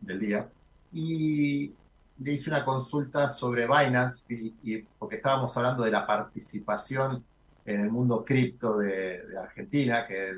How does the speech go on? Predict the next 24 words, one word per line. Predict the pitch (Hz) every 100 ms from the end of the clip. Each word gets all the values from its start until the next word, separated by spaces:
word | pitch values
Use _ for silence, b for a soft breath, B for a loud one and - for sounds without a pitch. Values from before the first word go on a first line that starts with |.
| -
dentro | 104 113 117 113
de |
lo | 107
que | 107
es | 110
Latinoamérica | 107 104 104 107 123 123 104 101 98
es | 101 -
uno | 113
de | 104
los | -
que | 101
más | 113 117
adopción | 110 104 - 120 107
ha | 104
tenido, | 104 117 107 92
es | -
uno | 113 110
de |
los | 104
países | 104 107 -
con, | - 98 98 _ _ _ _
con | - 104
mayor | 104 127
adopción, | 117 113 113 135 131 143